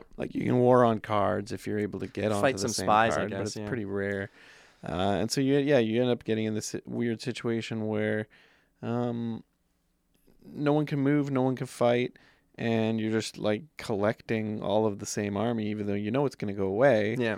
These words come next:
Speaker 1: There's no point in adding any other armies. There's no point in switching allegiances. So a lot of the cards in the lineup all of a sudden become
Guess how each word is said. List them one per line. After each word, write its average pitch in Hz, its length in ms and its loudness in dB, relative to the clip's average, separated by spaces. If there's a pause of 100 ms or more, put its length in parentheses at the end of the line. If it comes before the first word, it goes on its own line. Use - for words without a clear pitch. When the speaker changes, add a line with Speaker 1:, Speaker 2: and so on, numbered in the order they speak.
(140)
Speaker 1:
There's 127 180 0
no 147 140 2
point 143 540 0
in 110 160 -2
adding 104 320 -2
any 104 240 -2
other 113 320 0
armies. 101 440 -4
There's 107 120 -4
no 101 140 -4
point 90 280 -6
in 92 60 -8
switching - 460 -4
allegiances. 101 600 -4
So 110 140 0
a - 20 2
lot 113 240 6
of 107 80 0
the 107 60 -2
cards 151 440 -2
in 113 80 -6
the 107 80 -6
lineup 117 400 -2
all 107 140 0
of 98 60 -12
a - 20 -16
sudden 104 240 -6
become 98 440 -10